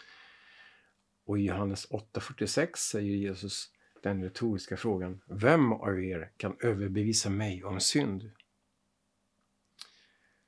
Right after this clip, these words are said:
Det kunde ingen. Ingen kan det.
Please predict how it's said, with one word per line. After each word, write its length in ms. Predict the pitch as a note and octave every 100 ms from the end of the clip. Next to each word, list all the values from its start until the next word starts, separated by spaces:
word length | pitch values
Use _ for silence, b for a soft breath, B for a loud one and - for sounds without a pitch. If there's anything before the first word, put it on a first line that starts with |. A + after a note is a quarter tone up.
| B _ _ _ _ _ _
Det 100 | A2
kunde 360 | - A#2+ G#2
ingen. 500 | - A#2+ G#2+ G#2 F#2+ G2 _ _ _ _ _ _ _ _ _ -
Ingen 260 | G#2+ G#2
kan 240 | G#2 G#2 G#2+
det. 180 | G2+